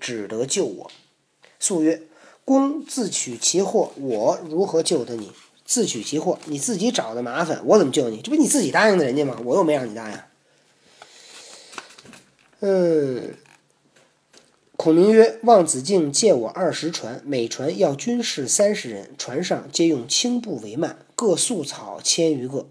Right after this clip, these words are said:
分布两边，五别有妙用。第三日，包管有十万支箭，只不可又叫公瑾得知。若彼知之，吾既败矣。”肃允诺，却不解其意。你看，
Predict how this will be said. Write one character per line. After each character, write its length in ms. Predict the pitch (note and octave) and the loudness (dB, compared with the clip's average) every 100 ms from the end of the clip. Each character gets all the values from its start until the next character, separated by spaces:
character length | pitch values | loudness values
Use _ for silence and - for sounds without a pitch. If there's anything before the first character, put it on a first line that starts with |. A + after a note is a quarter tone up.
| _ - | _ -20
分 300 | - F#3+ F#3+ | -6 -2 -2
布 100 | E3+ | -2
两 220 | C3 F#2+ A#2 | -4 -4 -2
边， 260 | D3 D3 - | 0 -2 -10
五 220 | C3 A#2+ | -14 -12
别 300 | B2 C#3+ G3+ | -2 0 2
有 160 | E3 G2 | -2 -4
妙 280 | G#3 E3 B2+ | -2 0 -2
用。 180 | C3+ C#3 _ - - - - | -6 -8 _ -20 -20 -16 -2
第 120 | G3+ | 0
三 240 | F#3 A#3 | 6 6
日， 240 | A#3 C#3+ - | 6 2 4
包 180 | G3 F#3+ | 8 8
管 220 | D3+ D3+ | 4 0
有 180 | A#2+ G2+ | 0 -4
十 220 | - D3+ | -6 0
万 200 | F3+ B2+ | 0 0
支 140 | B2+ | -6
箭， 240 | B2+ C3 - - | -4 -6 -6 -10
只 440 | - A#2 B2+ G3 - | -6 -2 -2 -2 -4
不 100 | - | -6
可 220 | - B2+ | -6 -8
又 240 | B2+ F3+ C#3+ | -2 0 2
叫 240 | C#3+ A2+ | 0 -2
公 340 | A2 A3 A3+ G#3+ | -2 -2 0 -4
瑾 320 | - G2+ G2+ | -6 -12 -12
得 220 | A#2 D3+ | -4 -4
知。 300 | D3+ E3 - - - - | -2 -6 -8 -20 -20 -4
若 240 | C4+ C4+ F3+ | 8 8 8
彼 200 | C3 C3 | 2 -2
知 220 | G#3+ G3+ | -2 -2
之， 300 | G3 G3+ - | -4 -8 -10
吾 260 | C3+ A#2 A2 | -14 -12 -8
既 260 | - C#3+ B2 | -4 -4 -2
败 300 | F3 C#3 G#2+ | -2 -2 -4
矣。” 240 | F#2+ - _ _ _ - | -12 -20 _ _ _ -6
肃 280 | - F#3+ C3+ | -4 -2 -4
允 180 | G2 | -2
诺， 220 | D#3+ E3 - - | -2 -2 -4 -8
却 260 | - D#3+ | -4 -4
不 200 | - E3+ | -4 -6
解 180 | D#3 F#2+ | -6 -6
其 220 | - - | -6 -4
意。 180 | C3 A2 | -6 -6
你 80 | B2 | -8
看， 220 | D3 C#3+ | -8 -8